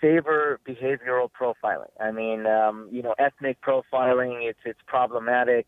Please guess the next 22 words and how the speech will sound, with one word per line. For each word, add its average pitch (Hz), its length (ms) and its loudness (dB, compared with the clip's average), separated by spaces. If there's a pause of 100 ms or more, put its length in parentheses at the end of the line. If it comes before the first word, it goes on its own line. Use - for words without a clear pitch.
Uh, 113 280 4
I 117 100 2
just, 110 220 -10
I 117 120 2
don't 117 100 -4
wanna 117 160 -2
go 117 160 4
down 117 220 0
that 107 160 0
road, 127 340 2
but 113 220 0 (520)
let's 143 200 -2 (120)
just 185 220 -4
stick 170 240 -4
with 147 180 2
what 131 200 0
is 131 120 -2
accepted, 131 580 -4
and 113 120 -4
that's 117 160 -2 (100)
behavioral 120 480 -2
profiling. 113 600 -4